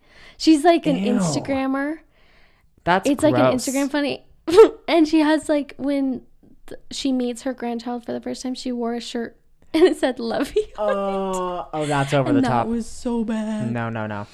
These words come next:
Speaker 1: Anyway, okay. Um, should I go to what pissed me off and then you can do yours?
Speaker 2: Yeah.
Speaker 1: Okay.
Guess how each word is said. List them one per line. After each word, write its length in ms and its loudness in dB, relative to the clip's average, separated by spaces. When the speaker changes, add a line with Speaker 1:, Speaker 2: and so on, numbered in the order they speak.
Speaker 1:
Anyway, 400 0
okay. 440 -2
Um, 640 -2
should 160 -4
I 80 2
go 160 0
to 100 2
what 200 -2
pissed 240 0
me 80 -2
off 240 -6
and 80 -6
then 80 -4
you 100 -6
can 140 -6
do 80 -4
yours? 500 -4
Speaker 2:
Yeah. 220 -2
Speaker 1:
Okay. 340 -2